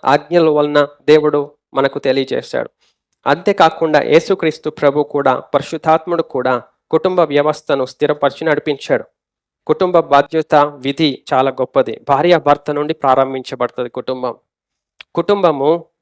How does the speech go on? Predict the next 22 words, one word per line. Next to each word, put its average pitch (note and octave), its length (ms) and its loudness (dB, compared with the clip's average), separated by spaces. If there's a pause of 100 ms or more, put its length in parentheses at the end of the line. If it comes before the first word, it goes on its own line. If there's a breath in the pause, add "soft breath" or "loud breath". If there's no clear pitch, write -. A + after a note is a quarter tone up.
భార్య F3 480 2 (180)
భర్త D3+ 300 2
నుండి D#3+ 280 0
ప్రారంభించబడుతుంది C#3 1000 -2
కుటుంబం. B2+ 480 -8 (760)
భార్య D#3+ 600 2
భర్త D#3+ 260 6
లేకుండా E3 640 2 (560)
కుటుంబం D3+ 440 0
లేదు. A#2+ 280 -10 (880)
భార్య C#3+ 400 4
భర్త D3+ 320 0
లేకుండా D3+ 540 2
కుటుంబము D3+ 680 -4
లేదు. C3 420 -4 (400)
అందుకే F#3 320 0
ప్రభు D#3+ 320 0
వివాహ D#3+ 520 0
వ్యవస్థను C#3+ 640 0
సిద్ధపరిచాడు. C#3 760 -6 (460)
వివాహ F3 440 2
వ్యవస్థ D#3 800 2